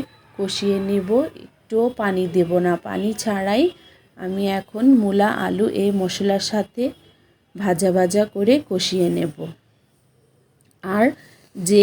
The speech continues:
মূলা থেকে পানি বের হবে ওই পানি দিয়েই হাফ সিদ্ধ হয়ে যাবে। এই তো এখন একটু দিয়ে দিলাম ঢাকা।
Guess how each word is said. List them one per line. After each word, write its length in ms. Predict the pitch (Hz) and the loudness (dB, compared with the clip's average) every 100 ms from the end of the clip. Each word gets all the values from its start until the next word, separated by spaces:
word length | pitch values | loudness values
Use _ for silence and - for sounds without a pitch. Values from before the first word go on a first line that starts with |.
| 208 | 6
মূলা 320 | 190 196 202 | 4 4 2
থেকে 420 | 202 233 202 - 220 | 2 -2 -2 -2 -2
পানি 340 | 214 190 185 | 0 0 0
বের 280 | 180 185 190 | 0 0 0
হবে 340 | 196 196 185 247 - | 0 0 4 4 4
ওই 140 | 202 | 2
পানি 320 | 226 202 190 196 | 2 -2 -4 -4
দিয়েই 400 | 180 208 226 285 | -2 2 4 4
হাফ 220 | - 180 175 | 0 -4 -4
সিদ্ধ 360 | - 196 180 165 226 | -6 -6 -4 0 2
হয়ে 300 | 214 180 165 | 4 4 2
যাবে। 400 | 151 170 165 165 170 - _ _ _ _ _ _ | 0 -4 -2 -2 -4 -8 _ _ _ _ _ _
এই 140 | 220 | 0
তো 180 | 208 214 202 | 0 0 0
এখন 320 | 202 190 226 214 | 0 -2 -2 0
একটু 260 | 202 - 247 | -2 -4 -2
দিয়ে 260 | 208 202 | 2 2
দিলাম 360 | 175 202 208 254 311 | 2 2 4 4 4
ঢাকা। 420 | 208 185 185 160 | 4 0 -2 -8